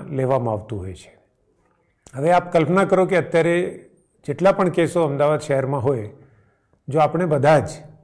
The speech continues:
ચૌદ દિવસ માટે સંપૂર્ણપણે લોકડાઉનનું જો પાલન કરીએ અને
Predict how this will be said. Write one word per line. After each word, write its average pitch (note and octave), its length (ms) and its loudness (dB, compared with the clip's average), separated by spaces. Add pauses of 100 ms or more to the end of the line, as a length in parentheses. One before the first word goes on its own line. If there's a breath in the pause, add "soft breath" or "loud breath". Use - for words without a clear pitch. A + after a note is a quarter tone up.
(720)
ચૌદ F3 260 4
દિવસ E3+ 320 4
માટે D3 320 0 (440)
સંપૂર્ણપણે D#3+ 800 -2 (380)
લોકડાઉનનું D3 600 0
જો D3 60 2
પાલન C3+ 360 -2
કરીએ C3+ 320 -6 (1400)
અને E3+ 240 4